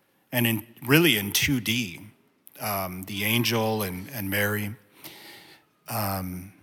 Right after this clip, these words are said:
we think of the Nativity, and even though we, we have nativity sets which are in three D, they tend to exist as sort of a, a picture,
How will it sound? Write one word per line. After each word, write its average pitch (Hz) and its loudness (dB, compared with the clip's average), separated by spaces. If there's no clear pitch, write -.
we 110 -4
think 135 6
of 113 4
the 117 6
Nativity, 117 6
and 117 4
even 139 4
though 131 8
we, 123 4
we 120 4
have 117 4
nativity 117 2
sets 117 0
which 120 0
are 113 2
in 107 2
three 139 4
D, 107 2
they 131 8
tend 165 10
to 156 12
exist 139 6
as 120 4
sort 127 4
of 117 2
a, 104 0
a - -6
picture, 92 4